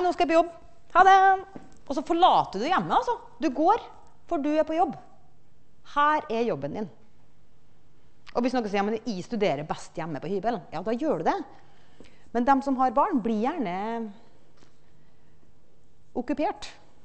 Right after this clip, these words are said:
«Mamma skal bare lese ferdig leksene sine.» Nei, mamma er på jobben sin på høyskolen.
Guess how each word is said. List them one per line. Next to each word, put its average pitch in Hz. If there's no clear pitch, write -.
«Mamma 370
skal 370
bare 339
lese 339
ferdig 254
leksene 233
sine.» 262
Nei, 277
mamma 277
er 220
på 285
jobben 160
sin 220
på 262
høyskolen. -